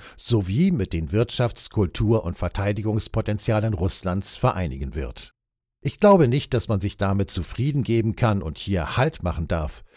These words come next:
Es bleibt noch genug Spielraum für die deutsch-russische Zusammenarbeit. Beifall. Ich bin überzeugt, wir schlagen heute eine neue Seite in der Geschichte unserer bilateralen Beziehungen auf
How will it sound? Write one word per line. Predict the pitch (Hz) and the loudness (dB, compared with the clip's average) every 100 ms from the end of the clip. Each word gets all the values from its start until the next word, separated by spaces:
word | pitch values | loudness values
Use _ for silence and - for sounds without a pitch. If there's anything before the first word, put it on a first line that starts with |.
| - - | -20 -4
Es | 131 - | -4 2
bleibt | 180 180 | 2 4
noch | 170 - | 0 2
genug | 127 135 190 - | 2 4 2 2
Spielraum | - 135 165 143 123 127 | -2 2 4 4 4 2
für | - 101 | 0 -4
die | 95 | 0
deutsch-russische | 98 101 - - 92 - 90 98 92 | 2 2 0 -4 -2 -2 -2 -2 -2
Zusammenarbeit. | - 117 85 73 65 71 71 69 - - _ - | 0 2 2 -2 -6 -6 -6 -6 -10 -16 _ 0
Beifall. | 180 - - 64 - _ _ _ _ _ _ - - | 2 2 -2 -6 -8 _ _ _ _ _ _ -20 -6
Ich | 160 | 0
bin | 202 | 2
überzeugt, | 185 147 - - 190 87 - - | 4 4 2 6 6 6 -2 -4
wir | 98 | -2
schlagen | - 120 160 135 | 0 2 2 4
heute | 95 135 156 101 | 4 4 4 0
eine | 104 101 | 2 2
neue | 104 127 123 | 2 4 4
Seite | 104 104 117 101 | 2 0 0 -2
in | 87 | -2
der | 85 | -4
Geschichte | 92 - 113 - 113 | -2 -2 -2 -2 0
unserer | 131 147 123 123 | 2 0 0 -2
bilateralen | 101 95 98 104 92 95 98 98 | 0 -2 0 0 0 0 0 0
Beziehungen | 110 - 143 139 113 104 | -2 0 2 4 2 2
auf | 110 110 | 4 4